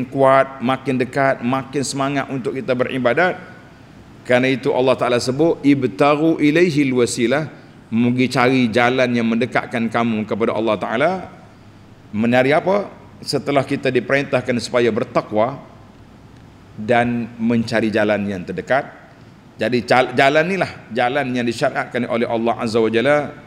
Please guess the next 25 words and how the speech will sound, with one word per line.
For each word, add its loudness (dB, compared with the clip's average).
Kata 2
di 2
para 0
ulama, -4
al-taklif 2
itu 0
dua. 2
Taklif 2
maknanya -2
tanggungjawab 4
syarak 0
atas -4
kita -2
dua -2
perkara. -10
Yang 2
pertama, 0
tarku 0
al-manhiyat, 0
tinggal 2
benda 0
yang -4
Allah -6
Ta'ala -4
larang. -6